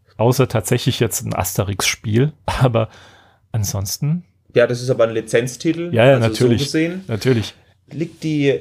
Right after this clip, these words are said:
Speaker 2: Antike wirklich brach in der Zeit. Ich hab zum Beispiel so Sachen gehabt wie Deutsches Afrika-Korps oder als Strategiespiel, das ist so eine Art Hexspiel, allerdings ohne Hex, sondern mit vier Feldern. Es gab unter anderem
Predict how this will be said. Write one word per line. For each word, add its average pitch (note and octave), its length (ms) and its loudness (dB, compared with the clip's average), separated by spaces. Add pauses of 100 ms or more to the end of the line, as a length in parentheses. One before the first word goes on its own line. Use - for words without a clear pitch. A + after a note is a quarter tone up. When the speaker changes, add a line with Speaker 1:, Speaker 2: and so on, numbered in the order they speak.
Speaker 2:
Antike C#3 560 -2
wirklich - 400 -4
brach A#2 320 2
in A#2+ 80 -4
der G#2+ 120 0
Zeit. F#2+ 320 0
Ich - 80 -6
hab C#3+ 140 0
zum D3 140 -6
Beispiel B2+ 280 -2
so B2 120 -6
Sachen C#3 320 0
gehabt C3 240 0
wie B2+ 80 -4
Deutsches C3 420 0
Afrika-Korps B2 920 -2
oder A#2 480 2
als - 340 0
Strategiespiel, C3 800 -2
das A2 160 -6
ist - 100 -8
so A#2+ 80 -2
eine A2 160 0
Art - 340 -4
Hexspiel, B2+ 680 -4
allerdings G#2+ 400 -4
ohne G2+ 240 -4
Hex, - 300 -6
sondern G#2+ 260 -2
mit G2+ 100 -10
vier C3+ 240 -4
Feldern. B2 540 -2
Es - 220 -10
gab B2 440 2
unter B2 380 -2
anderem A#2 600 -4